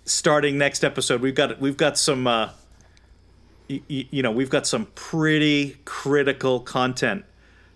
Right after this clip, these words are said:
coming over the next two episodes, and we can't wait to talk with you about, uh, Messages from Earth and, uh, and the episodes that come as we steam full power ahead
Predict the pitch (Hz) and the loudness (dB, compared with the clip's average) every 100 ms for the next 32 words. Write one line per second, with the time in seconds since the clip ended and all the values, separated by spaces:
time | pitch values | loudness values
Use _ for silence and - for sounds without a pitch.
0 | - 143 127 120 113 117 113 - 127 113 | -6 -2 0 0 0 0 -2 -2 -2 -2
1 | 117 - 117 110 113 113 127 107 110 - | -2 -2 -2 -2 -4 -4 -4 -2 -2 -4
2 | - 113 - 107 110 98 - - - - | -6 -4 -4 -8 -8 -8 -10 -20 -20 -20
3 | - _ - 113 117 110 107 - 104 95 | -20 _ -12 -4 -2 0 -2 -6 -10 -10
4 | - 131 180 180 185 190 180 165 - - | -4 0 0 2 0 2 2 2 -2 -14
5 | - _ _ _ _ - _ _ _ _ | -20 _ _ _ _ -20 _ _ _ _
6 | _ _ _ - 120 117 113 107 110 104 | _ _ _ -4 -2 0 -2 -2 -4 -4
7 | 98 - 131 123 120 - - 113 - - | -6 -8 -4 -2 -2 -2 -2 -2 -4 -8
8 | - 110 101 - - _ _ _ - 120 | -4 -4 -4 -12 -20 _ _ _ -8 -6
9 | 113 127 120 - _ _ _ - - - | -2 -2 -4 -10 _ _ _ -8 -4 -4
10 | - 170 156 147 139 127 - _ _ _ | -2 0 2 0 0 -4 -10 _ _ _
11 | _ - 160 156 160 143 131 123 135 120 | _ -2 -2 0 0 2 2 2 2 0
12 | 110 | -2